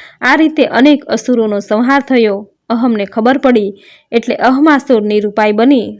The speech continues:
રણભૂમિમાંથી ભાગીને ગુરુ શુક્રાચાર્યને શરણે ગયો. શુક્રાચાર્યજીએ કહ્યું, "તું દેવાધિદેવ ધૂમ્રવર્ણના સામથર્યને હજી ઓળખી શક્યો નથી. તે તારી સર્વ સંપત્તિ, શક્તિ કોની પાસેથી મેળવી હતી?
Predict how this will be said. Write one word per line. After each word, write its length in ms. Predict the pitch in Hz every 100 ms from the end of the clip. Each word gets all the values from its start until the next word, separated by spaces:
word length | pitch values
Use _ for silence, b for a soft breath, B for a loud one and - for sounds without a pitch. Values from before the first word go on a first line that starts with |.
| -
રણભૂમિમાંથી 840 | 240 277 226 226 214 202 196 220
ભાગીને 600 | 196 208 214 269 220 - b b _
ગુરુ 220 | 285 302 254
શુક્રાચાર્યને 840 | 240 226 214 208 214 254 233 196
શરણે 360 | 220 208 240
ગયો. 400 | 220 202 190 202 233 _ _ _
શુક્રાચાર્યજીએ 920 | - 262 285 220 214 196 196 190 202
કહ્યું, 500 | 196 220 254 240 208 - b b -
"તું 120 | 220
દેવાધિદેવ 680 | 226 233 220 220 214 262 269
ધૂમ્રવર્ણના 840 | 262 247 262 247 214 208 214 202
સામથર્યને 680 | 190 214 226 247 233 208 202
હજી 300 | 202 220 247
ઓળખી 340 | 196 208 214
શક્યો 360 | 269 247 220 208
નથી. 440 | 202 196 202 202 - B B B -
તે 120 | 269
તારી 300 | 240 247 226
સર્વ 340 | 220 254 320 302
સંપત્તિ, 640 | 254 240 269 262 247 202
શક્તિ 460 | - 240 226 262 220
કોની 280 | 220 233
પાસેથી 500 | 269 240 - 214 220
મેળવી 340 | 208 214 247 269
હતી? 460 | 262 269 214 202